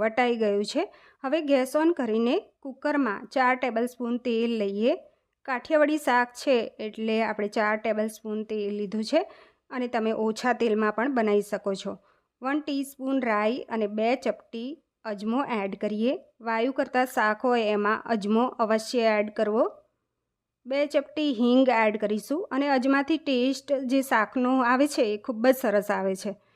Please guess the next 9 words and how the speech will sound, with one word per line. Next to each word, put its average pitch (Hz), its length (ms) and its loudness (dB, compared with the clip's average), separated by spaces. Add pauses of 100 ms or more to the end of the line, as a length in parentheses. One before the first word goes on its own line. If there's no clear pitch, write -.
(440)
એક 302 340 -2
નંગ 294 260 4
ટામેટાની 226 760 2 (200)
મિક્સર 262 340 0
જારમાં 214 460 4
પ્યોરી 226 340 0
કરી 214 260 0
લીધી 214 320 -2
છે, 330 160 4